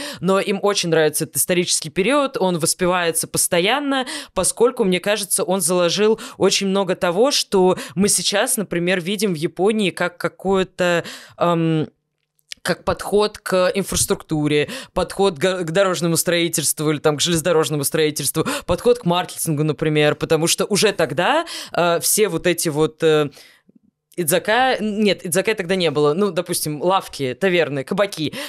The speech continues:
которые строились вдоль вот этих вот дорог и тракта Такаэда, по которому жители наконец-то могли там походить и попутешествовать хотя бы внутренне по Японии, и на самом деле до сих пор, мне кажется, э, больше процент, э,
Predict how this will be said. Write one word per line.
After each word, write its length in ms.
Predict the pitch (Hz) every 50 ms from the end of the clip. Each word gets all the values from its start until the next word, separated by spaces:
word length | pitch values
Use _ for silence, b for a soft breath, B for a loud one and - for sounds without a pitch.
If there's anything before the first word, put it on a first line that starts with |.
| B
которые 480 | B - 190 190 - 220 202 196 180 165
строились 520 | - - - 220 196 196 180 165 165 143
вдоль 200 | 120 185 185 175
вот 140 | 156 160 -
этих 240 | 175 165 - - -
вот 160 | 160 156 135
дорог 420 | 131 170 165 185 196 190 180 - 175
и 120 | - 160
тракта 340 | 156 180 175 170 - - -
Такаэда, 480 | - 160 156 - 165 160 160 156 151
по 100 | 139 -
которому 560 | 156 160 165 165 170 165 165 165 160 160 - 240 269 269 220 B
жители 400 | 160 156 185 202 190 - 175 170
наконец-то 500 | 170 165 165 170 170 175 165 - - 180
могли 320 | 170 170 147 135 175 190
там 180 | 175 180 170 165
походить 420 | - 175 - 185 175 165 175 -
и 20 | 185
попутешествовать 680 | - - - - - - - - 202 196 - 180 160 -
хотя 180 | 180 165 185 180
бы 100 | 160 165 170
внутренне 380 | 196 196 - 156 147 151 151
по 100 | - 165
Японии, 500 | 170 165 - 302 381 349 277 202 156 - B B B B B
и 80 | 170
на 100 | 185 175
самом 200 | - 190 170 170
деле 180 | 147 170 156 156
до 80 | 143
сих 180 | 151 - 160 -
пор, 220 | - 190 226 254
мне 100 | 247 202
кажется, 560 | 165 - 180 160 - - - - - 170 165 B 247 B B B
э, 160 | B 156 160 156
больше 380 | 160 185 196 190 - - 165
процент, 400 | - 160 165 - - 180 170 - 156
э, 160 | 151 143